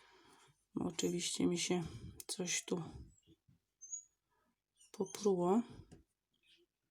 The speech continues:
Na końcu mam jeszcze jeden półsłupek nawijany. Jedno oczko łańcuszka i tu wbijam się w to pierwsze, robię oczko ścisłe.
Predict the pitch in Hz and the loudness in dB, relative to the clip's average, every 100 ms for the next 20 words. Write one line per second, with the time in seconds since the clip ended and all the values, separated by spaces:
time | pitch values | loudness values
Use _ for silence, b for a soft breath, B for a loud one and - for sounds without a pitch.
0 | - _ _ _ _ _ _ _ _ _ | -18 _ _ _ _ _ _ _ _ _
1 | _ 208 180 - 190 185 - 180 180 170 | _ -4 -4 -2 -4 -2 0 2 2 2
2 | - 180 170 165 170 165 196 165 165 - | 2 4 6 4 2 0 -2 -2 -2 4
3 | 165 160 165 165 165 202 277 - B B | 6 8 8 8 8 8 8 6 B B
4 | B _ - - B B B B B B | B _ -18 -18 B B B B B B
5 | B _ _ _ _ _ _ _ _ - | B _ _ _ _ _ _ _ _ -2
6 | 196 202 190 180 180 185 - - 170 165 | 0 2 0 0 -2 -4 -2 4 8 8
7 | 165 233 - - 196 - 190 226 214 190 | 8 4 4 0 -2 0 0 2 0 2
8 | 185 180 175 - 165 - 147 202 208 - | 4 4 2 0 0 -2 4 6 8 6
9 | 196 170 160 165 165 - 214 - - 214 | 4 2 2 4 2 2 -2 -4 -6 -4
10 | - - 147 156 - - 170 165 | -4 -2 0 0 0 4 6 6